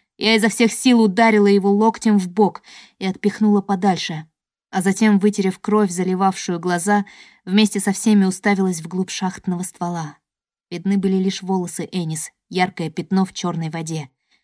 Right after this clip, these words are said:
Но вот всплески, брызги, и она уже взбирается по лестнице, а тело тетки болтается на привязи у нее на спине.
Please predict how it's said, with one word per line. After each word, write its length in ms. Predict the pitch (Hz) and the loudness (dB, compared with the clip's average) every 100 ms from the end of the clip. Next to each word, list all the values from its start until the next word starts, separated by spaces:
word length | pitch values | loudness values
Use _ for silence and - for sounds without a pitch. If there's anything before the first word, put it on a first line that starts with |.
| _ - | _ -2
Но 100 | 202 | 0
вот 160 | 196 214 | 2 0
всплески, 640 | - - 214 196 - 160 190 | -2 -2 0 0 -6 -8 0
брызги, 560 | 196 208 160 165 156 _ _ _ - | 4 4 4 -8 -10 _ _ _ -2
и 60 | |
она 220 | 196 208 | 2 4
уже 180 | 208 214 | 4 2
взбирается 600 | 196 175 208 214 208 208 | 0 2 4 4 2 0
по 140 | 196 196 | 0 4
лестнице, 640 | 208 202 190 156 170 156 - - _ - | 4 2 0 -6 -8 -10 -18 -20 _ -14
а 100 | 185 | -6
тело 240 | 202 180 | -4 -4
тетки 380 | 180 208 202 196 | -2 -4 -2 -4
болтается 680 | 160 175 - 196 185 185 175 | -6 -8 -4 -2 -2 -4 -8
на 120 | 160 | -8
привязи 460 | - 175 175 160 - | -8 -6 -6 -8 -8
у 100 | 180 | -6
нее 260 | 165 165 | -6 -6
на 80 | 170 | -6
спине. 460 | 156 175 165 147 | -6 -6 -6 -8